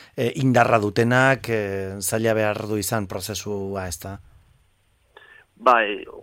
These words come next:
Speaker 2: oso, ez, eh, panorama oso iluna da, eta, ba, lehenengo pausua hori da, ez, pixkat, eh, eurek, eh, ez, eh, ba, horren, ez, eh, pixkat egoera latz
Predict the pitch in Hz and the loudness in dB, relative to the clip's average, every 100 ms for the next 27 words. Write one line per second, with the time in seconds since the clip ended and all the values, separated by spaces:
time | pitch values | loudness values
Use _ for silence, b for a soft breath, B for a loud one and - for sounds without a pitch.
0 | _ - - 131 123 113 104 101 98 117 | _ -20 -4 0 2 2 0 0 0 -2
1 | - 107 - 107 117 117 123 117 110 117 | -2 -4 -2 2 2 4 4 4 2 0
2 | 110 104 101 98 98 98 98 98 107 110 | -2 0 0 0 -2 -2 -4 -8 -10 -8
3 | 113 120 101 110 127 131 - 101 104 98 | -6 -2 2 2 2 -2 -10 -12 -4 -2
4 | 95 92 95 92 90 98 - 101 104 113 | -2 -4 -4 -4 -6 -8 -4 -2 -2 -2
5 | 110 110 - 107 107 98 95 107 - 107 | 0 0 0 0 0 0 -2 -2 -4 -8
6 | - 107 107 104 104 107 104 B B B | -4 -2 0 0 2 0 -2 B B B
7 | B B - 113 110 107 101 101 101 101 | B B -6 -2 0 0 0 2 2 2
8 | 104 127 - 98 98 95 95 98 95 95 | 0 -4 -6 -6 -4 -2 -2 -2 -4 -6
9 | 95 98 98 98 95 95 92 95 98 - | -8 -12 -8 -4 -2 -2 -2 -4 -6 -6
10 | 113 113 117 110 131 - 107 - - 104 | -2 2 2 2 -2 -2 -6 -6 -4 -2
11 | 107 107 117 113 110 107 107 104 101 110 | 0 2 4 6 8 8 8 6 6 4
12 | 113 | 2